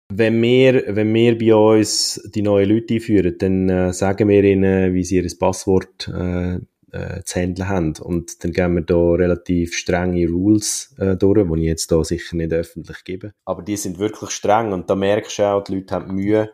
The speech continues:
äh, weil sie es nicht so kennen, oder, von anderen Firmen. Da sind die Passwortregeln viel weniger streng und, ähm,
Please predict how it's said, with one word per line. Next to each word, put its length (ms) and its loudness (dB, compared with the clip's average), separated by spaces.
äh, 260 -2
weil 140 -2
sie 140 -8
es 100 -8
nicht 220 -4
so 180 2
kennen, 420 -2
oder, 200 -2
von 240 0
anderen 240 -6
Firmen. 360 -4
Da 120 -8
sind 240 -14
die 60 -12
Passwortregeln 760 -6
viel 180 -2
weniger 300 -2
streng 500 -2
und, 360 -8
ähm, 520 -10